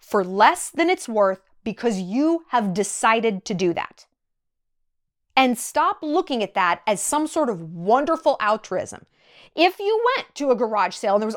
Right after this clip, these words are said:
all this designer stuff and you're like, "Why are you guys selling this for so cheap?" "Oh, just, you know, like, charity." You'd be like, "What? The fuck's wrong with you? What does that even mean? That doesn't make any sense." Okay? We are not individual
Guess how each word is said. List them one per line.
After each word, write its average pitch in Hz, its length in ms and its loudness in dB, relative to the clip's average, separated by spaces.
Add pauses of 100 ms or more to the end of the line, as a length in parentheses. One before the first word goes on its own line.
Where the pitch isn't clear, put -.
all 311 140 6
this 359 180 -2
designer 277 360 0
stuff 330 240 0
and 285 60 -8
you're 240 100 -2
like, 220 100 -4
"Why 190 120 -2
are 269 80 0
you 349 140 0
guys 240 180 -2
selling 302 340 -8
this 185 160 -8
for 190 80 -14
so 202 180 -6
cheap?" - 320 -10 (640)
"Oh, 370 220 2
just, - 360 -6
you 622 120 0
know, 349 100 2
like, 311 220 0
charity." 208 640 -2
You'd 202 100 -12
be 247 100 -2
like, 233 180 -2 (420)
"What? 285 360 0 (300)
The 427 80 4
fuck's - 400 2
wrong 330 220 2
with 539 120 -2
you? 233 80 -6
What 285 120 2
does 494 100 -4
that 523 200 6
even 254 220 0
mean? 262 460 -2
That - 120 2
doesn't - 200 -18
make - 160 -6
any 381 160 0
sense." 277 520 -2 (880)
Okay? 254 460 2 (1700)
We 254 220 -2
are 339 120 -4
not 220 380 -8 (380)
individual 170 800 -6